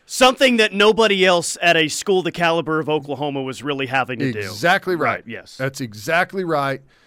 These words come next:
Speaker 2: And the first thing Venables did is put in all of that infrastructure behind those guys, and it's helped them be able to, to, you know, really crank up the intensity and build relationships.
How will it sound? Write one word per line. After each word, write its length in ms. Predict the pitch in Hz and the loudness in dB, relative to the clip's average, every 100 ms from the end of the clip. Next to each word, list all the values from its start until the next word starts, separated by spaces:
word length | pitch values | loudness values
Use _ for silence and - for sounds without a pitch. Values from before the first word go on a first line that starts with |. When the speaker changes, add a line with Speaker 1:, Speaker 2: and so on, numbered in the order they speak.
| _ _ - | _ _ -4
Speaker 2:
And 580 | 147 143 139 135 127 120 _ - | -2 0 0 -2 -6 -10 _ -8
the 180 | 131 131 | -4 -2
first 340 | 139 180 180 | 0 0 0
thing 200 | 190 170 | 0 0
Venables 460 | 147 170 156 143 - | 2 0 0 -4 -2
did 420 | 151 143 139 139 | 0 0 0 -4
is 380 | 139 135 123 120 | -4 -2 -2 -4
put 300 | - 160 160 | -4 0 0
in 180 | 156 143 | 0 2
all 220 | 147 160 | 2 2
of 80 | 143 | 2
that 200 | 151 151 | 0 2
infrastructure 600 | 160 151 139 170 - 135 | 0 -2 -2 0 0 -2
behind 400 | 113 123 156 160 | -2 -2 0 0
those 220 | 165 139 | 0 0
guys, 560 | 135 151 151 147 139 - _ _ _ _ _ - | 0 2 2 0 -2 -8 _ _ _ _ _ -8
and 680 | 139 135 131 131 123 123 120 - _ _ _ _ _ _ _ - | -4 -2 -2 -2 -4 -4 -8 -10 _ _ _ _ _ _ _ -4
it's 220 | 160 147 165 | -2 0 0
helped 260 | 160 160 | 0 0
them 280 | 170 151 143 | 0 0 -2
be 260 | 120 160 160 | -4 0 0
able 240 | 156 143 | 0 -2
to, 320 | 123 135 131 - | -2 -2 -4 -6
to, 280 | 156 131 113 _ _ - | -6 -6 -6 _ _ -6
you 100 | 143 | -4
know, 80 | 120 | -2
really 340 | 135 165 143 | 2 2 2
crank 380 | - 170 160 165 | -2 -2 0 0
up 160 | 151 | -2
the 120 | 151 135 | -2 -4
intensity 560 | 120 165 160 165 156 | -2 -2 -2 -2 -2
and 100 | 135 | 0
build 240 | 113 170 156 | 0 0 0
relationships. 720 | 165 196 - 123 120 - | 0 0 -2 -6 -8 -10